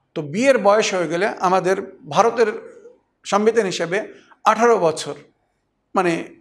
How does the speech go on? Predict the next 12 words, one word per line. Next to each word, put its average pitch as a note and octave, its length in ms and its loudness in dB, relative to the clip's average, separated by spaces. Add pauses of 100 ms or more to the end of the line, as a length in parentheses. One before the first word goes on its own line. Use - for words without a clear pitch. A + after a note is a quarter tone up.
(100)
এখানকার F#3 360 2
গরদ G3+ 260 2
কম F#3+ 320 0
বলে F3+ 280 2
বা E3+ 380 2 (220)
শিক্ষার G#3+ 540 -2
জন্যে F3+ 300 -2
অনেক G#3 280 2
কিছু - 180 -12
প্রয়োজন G#3+ 380 2
আছে, F#3+ 200 -6
সেইগুলো F#3+ 540 -4